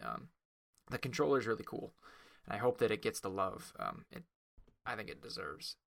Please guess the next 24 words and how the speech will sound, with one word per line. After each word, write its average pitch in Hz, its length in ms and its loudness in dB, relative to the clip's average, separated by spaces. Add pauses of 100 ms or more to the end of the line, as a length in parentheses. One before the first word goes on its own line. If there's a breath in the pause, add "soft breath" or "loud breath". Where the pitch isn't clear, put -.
(140)
Uh, - 760 2 (300 loud breath)
<clears throat> - 280 -18
um, 117 440 8 (300)
so 135 280 8
as 123 120 10
far 160 220 10
as 156 120 10
the 123 200 6
actual 120 320 4
console, 127 760 6
it, 113 300 0
um, 58 380 2 (320)
it's 117 180 0
big. 117 540 6 (200)
<laughs> - 200 -12
I - 240 8 (300)
can't - 260 8
really 180 240 10
say 113 240 6
it 110 80 8
enough 104 480 6 (180)
'cause 113 160 -2
it's 101 220 -8
big. 101 340 -2